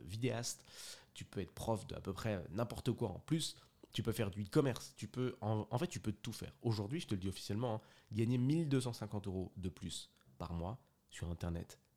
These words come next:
n'est pas un truc inatteignable. Vraiment. Si tu,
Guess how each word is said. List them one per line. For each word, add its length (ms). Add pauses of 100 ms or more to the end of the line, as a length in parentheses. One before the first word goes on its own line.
n'est 140
pas 280
un 60
truc 340 (360)
inatteignable. 580 (220)
Vraiment. 800 (420)
Si 160
tu, 120